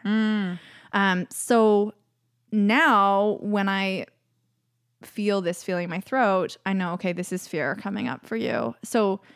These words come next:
Speaker 2: for me, I've, like, I've done the
Speaker 1: You've
Speaker 2: work
Speaker 1: identified
Speaker 2: to
Speaker 1: that part.
Speaker 2: identify
Speaker 1: Yeah.
Speaker 2: it. And now I can see, like, okay, if I'm starting to feel this feeling and having the thoughts of, like, "Don't go for that guy, like, don't pursue that anymore,"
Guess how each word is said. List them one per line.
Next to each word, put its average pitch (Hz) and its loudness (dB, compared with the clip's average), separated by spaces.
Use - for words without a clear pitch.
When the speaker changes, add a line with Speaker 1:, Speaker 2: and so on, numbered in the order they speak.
Speaker 2:
for - 0
me, 214 4
I've, 190 0
like, 175 -4
I've 185 -2
done 180 2
the 180 -2
Speaker 1:
You've 170 -6
Speaker 2:
work 175 2
Speaker 1:
identified - -6
Speaker 2:
to - -6
Speaker 1:
that 220 2
part. 180 4
Speaker 2:
identify 220 0
Speaker 1:
Yeah. 285 4
Speaker 2:
it. 175 -10
And 220 4
now 208 6
I 202 4
can 220 2
see, 208 0
like, 185 0
okay, 185 0
if 202 0
I'm 202 2
starting 196 0
to 202 -2
feel 196 -2
this 185 -4
feeling 185 0
and 175 -2
having 190 0
the 180 0
thoughts 175 0
of, 180 -2
like, 180 0
"Don't 185 2
go 269 4
for 262 0
that 233 4
guy, 202 4
like, 165 -2
don't 170 -2
pursue 247 0
that 226 4
anymore," 196 2